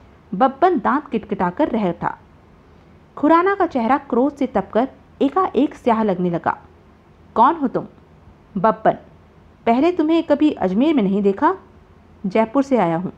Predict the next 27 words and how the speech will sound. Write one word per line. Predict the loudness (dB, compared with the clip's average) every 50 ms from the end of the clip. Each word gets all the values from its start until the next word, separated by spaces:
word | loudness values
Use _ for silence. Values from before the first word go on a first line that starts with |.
| _ _ -20 -20 -20 -20 -20 -20 -20 -20 -20 _ -8 -2 2
"किस | 2 2 2 2 2
गली | 2 2 2 2
के | 0 0
दादा | 2 2 0 0 0
हो | -2 -2 -4 -10 -12 -20 -20 -20 -10 -4
जो | -2 -2 -2
खुराना | -2 -2 0 0 2 2 2 0 0
के | 0 -2
सामने | -2 0 0 0 2 2 0 -2 -4 -6 -14 -16 -6
छाती | -2 -2 0 0 0 -2 -4 -2 -2
ठोंकने | -2 -2 -2 -2 -4 -2
की | 0 0
चेष्टा | -2 0 0 0 0 0 0 -4 -2
कर | -2 -2 0
रहे | 0 0 0
हो?" | 0 -4 -8 -10 -16 -20 -20 -20 -20 -20 -20 -20 -20 -20 -20 -20 _ _ -6
"छाती | 0 2 2 4 4 2 2 2
ठोंकने | 2 0 2 2 0 -2
की | 0 -2 -2
चेष्टा | 0 -2 -4 -2 -2 -2 -4
कर | -4 -2 -2 -2 0
नहीं | 0 0 0 2
रहा | 0 0 0
खुराना, | 0 0 2 2 2 0 -2 -4 -6 -12 -20 -20 -20 -20 -20 -20 _ -2
ठोक | 2 2 2 2 2
चुका | -2 -6 -2 0 0 0
हूँ।" | 0 -2 -6